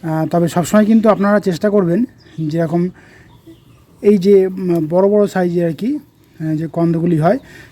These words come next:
সে, মানে, বড় বড় আকারের যে কন্দগুলি হয়, সেই বড় বড় মাপের আর কি বা বড় বড় আকারের কন্দগুলিকে আপনারা বসানোর চেষ্টা করবেন। তাহলে দুই তিন মাসের মধ্যেই কিন্তু আপনারা ফুল সহজেই পেয়ে যাবেন। চ-, আর এরকম যে ছোট ছোট কন্দগুলি হয়, সেগুলি আপনারা অন্য যে কোথাও বসিয়ে রাখবেন,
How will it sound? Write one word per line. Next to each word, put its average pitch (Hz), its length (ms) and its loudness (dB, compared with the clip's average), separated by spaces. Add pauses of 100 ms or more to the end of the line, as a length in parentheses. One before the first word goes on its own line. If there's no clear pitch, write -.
(140)
সে, 160 80 -6
মানে, 156 280 0
বড় 160 260 0
বড় 190 140 2
আকারের 185 340 0
যে 180 100 -4
কন্দগুলি 165 440 -2
হয়, 196 240 -2 (320)
সেই 160 180 -8 (180)
বড় 160 160 -2
বড় 185 380 2
মাপের 180 400 -2
আর 170 100 0
কি 165 140 -8
বা 165 200 -2
বড় 160 220 -4
বড় 165 120 -2
আকারের 165 320 -2
কন্দগুলিকে 160 640 0
আপনারা 165 260 -2
বসানোর 151 380 -4
চেষ্টা 151 240 -8
করবেন। 160 320 0 (420)
তাহলে 185 260 2
দুই 190 180 2
তিন 202 160 2
মাসের 208 260 0
মধ্যেই 196 280 0
কিন্তু 196 280 -2
আপনারা 185 220 -2
ফুল 190 280 -6
সহজেই 175 360 -2
পেয়ে 165 200 -2
যাবেন। 131 400 -4
চ-, 240 80 -10
আর 170 300 0
এরকম 170 340 0
যে 180 140 0
ছোট 190 240 -4
ছোট 226 140 -2
কন্দগুলি 190 520 0
হয়, 185 220 0 (340)
সেগুলি 196 360 0
আপনারা 220 260 2
অন্য 214 300 2
যে 233 80 -2
কোথাও 226 240 0
বসিয়ে 196 320 0
রাখবেন, 214 280 2